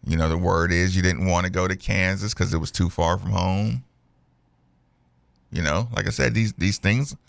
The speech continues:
L couldn't really get off the, off the bench with Coach Mac. These guys turned into our team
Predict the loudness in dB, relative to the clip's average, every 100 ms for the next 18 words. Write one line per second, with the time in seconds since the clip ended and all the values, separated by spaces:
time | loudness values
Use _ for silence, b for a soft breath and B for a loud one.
0 | b b b 0 2 2 0 -2 0 2
1 | 2 2 2 2 0 -2 -8 -2 -2 -2
2 | -2 2 2 0 -6 -4 -2 -2 -2 0
3 | 0 -4 -14 _ _ _ _ _ _ _
4 | _ _ _ -2 0 2 2 2 2 0
5 | -2 0 0 -2 -2 0 0 0 -6 -6
6 | -2 0 0 -2